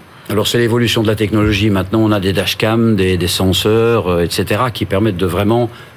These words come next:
voir comment le véhicule est utilisé. Donc si par exemple vous avez même oublié votre sac à l'intérieur du véhicule, vous ne pourrez pas arrêter la location. Vous recevrez de l'opérateur un message disant : « Vous avez sans doute oublié quelque chose dans la voiture ».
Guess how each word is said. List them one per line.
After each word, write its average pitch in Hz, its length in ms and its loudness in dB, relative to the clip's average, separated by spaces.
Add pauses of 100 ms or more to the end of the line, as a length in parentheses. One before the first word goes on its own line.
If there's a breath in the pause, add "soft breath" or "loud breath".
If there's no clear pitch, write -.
voir 107 360 -2
comment 101 240 0
le 98 100 2
véhicule 104 560 0
est 117 200 0
utilisé. 101 580 0 (380 loud breath)
Donc 98 160 -2
si - 140 -2
par 98 140 -2
exemple 98 260 0
vous 92 80 0
avez 92 180 2
même 101 220 2
oublié 95 340 0
votre 95 240 -2
sac 107 260 -2
à 101 60 0
l'intérieur 92 400 0
du 90 100 0
véhicule, 98 380 0
vous 104 140 2
ne 92 40 0
pourrez 131 300 0
pas 123 140 -2
arrêter 107 500 -2 (320 loud breath)
la 98 100 2
location. 104 480 0 (460 loud breath)
Vous 92 120 -2
recevrez 113 500 0
de 104 100 0
l'opérateur 98 540 0
un 104 40 0
message 95 280 0
disant : « 127 180 2
Vous 104 120 0
avez 107 120 2
sans 123 320 0
doute 139 260 0
oublié 98 300 0
quelque 98 260 0
chose 92 200 0
dans 90 60 0
la 85 60 0
voiture ». 143 380 0